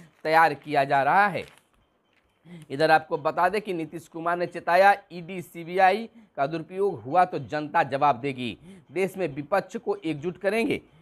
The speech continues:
अधिक से अधिक रोजगार देने का करेंगे प्रयास, मुख्यमंत्री का बयान है।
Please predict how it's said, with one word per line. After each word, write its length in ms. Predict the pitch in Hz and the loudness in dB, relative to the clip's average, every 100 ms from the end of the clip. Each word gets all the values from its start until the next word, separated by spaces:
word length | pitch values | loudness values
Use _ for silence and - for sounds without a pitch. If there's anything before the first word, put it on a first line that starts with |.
| 175 - | -20 -12
अधिक 380 | - 151 196 214 | -6 -4 -2 -4
से 140 | - 208 | 0 0
अधिक 260 | 175 208 | 0 -2
रोजगार 420 | 190 190 165 185 | -4 -2 2 2
देने 240 | 170 175 175 | 2 -2 -2
का 100 | 175 | -2
करेंगे 360 | - 170 175 | -2 -4 -2
प्रयास, 440 | 170 170 180 180 160 | -4 0 2 2 0
मुख्यमंत्री 480 | 160 165 165 160 165 | -12 -8 -10 -8 -2
का 140 | 175 | -2
बयान 320 | 147 160 185 | 0 -2 -2
है। 260 | 180 196 | 0 0